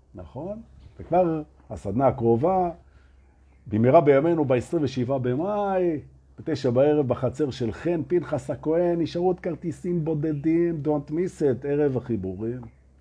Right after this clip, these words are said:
וההיכרויות שלנו. וגם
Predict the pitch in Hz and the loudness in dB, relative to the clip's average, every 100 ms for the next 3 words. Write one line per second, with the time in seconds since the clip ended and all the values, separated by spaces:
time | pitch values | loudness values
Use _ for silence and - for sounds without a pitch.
0 | _ _ _ - 90 85 98 87 113 117 | _ _ _ -20 -14 -10 -6 -2 -2 -2
1 | 214 269 311 - _ _ _ _ _ _ | 0 2 0 -2 _ _ _ _ _ _
2 | _ _ 80 80 82 185 233 190 226 | _ _ -14 -4 2 4 4 2 0